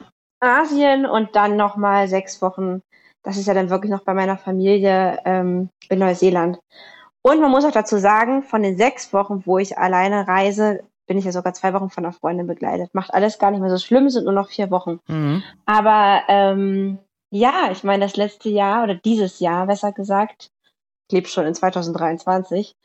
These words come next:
Speaker 1: ähm, ja, war ja irgendwie ein verrücktes Jahr. Auch noch in Anbetracht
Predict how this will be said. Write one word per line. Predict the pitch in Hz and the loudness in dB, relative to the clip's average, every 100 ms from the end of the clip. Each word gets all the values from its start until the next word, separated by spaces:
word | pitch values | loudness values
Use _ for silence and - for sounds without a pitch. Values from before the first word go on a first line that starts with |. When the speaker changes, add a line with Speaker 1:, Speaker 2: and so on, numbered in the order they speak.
| _ _ _ _ _ - | _ _ _ _ _ -2
Speaker 1:
ähm, | 208 208 208 208 208 208 | 0 2 0 0 0 0
ja, | 269 214 196 | 2 2 2
war | 208 | 4
ja | 226 202 | 4 2
irgendwie | 208 226 220 214 | 0 0 -2 -2
ein | 196 | -2
verrücktes | 208 208 - 208 - | -2 -2 -4 -8 -6
Jahr. | 185 170 156 - _ | -2 -2 -2 -8 _
Auch | 185 202 214 208 | 0 2 2 0
noch | 202 190 190 - _ _ _ _ _ - - - - | 0 0 -4 -20 _ _ _ _ _ -20 -20 -20 -6
in | 196 | -4
Anbetracht | - 202 196 196 - 196 - - - | -2 -2 -2 -4 -2 -2 -2 -18 -20